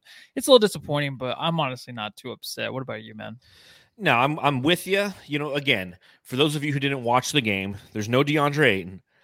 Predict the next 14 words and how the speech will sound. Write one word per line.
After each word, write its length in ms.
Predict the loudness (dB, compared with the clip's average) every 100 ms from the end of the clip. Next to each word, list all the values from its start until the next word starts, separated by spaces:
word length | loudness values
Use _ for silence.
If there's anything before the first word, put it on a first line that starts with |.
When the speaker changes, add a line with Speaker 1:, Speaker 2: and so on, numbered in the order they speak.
| _ _ _ _ -14
Speaker 2:
there's 120 | -4
no 280 | 2 2 0 _
Devin 280 | 0 0 2
Booker, 460 | 0 0 -4 -6 -10 -20 -20 -20 -16
there's 140 | -8 -2
no 140 | -2
Jay 160 | 0 -2
Crowder 340 | 0 -2 -2
in 80 | -8
this 160 | -14 -16
game. 240 | -18 -20 _ _
So 160 | -8
you're 140 | -4 -2
missing 540 | -2 -2 -2 -2 -6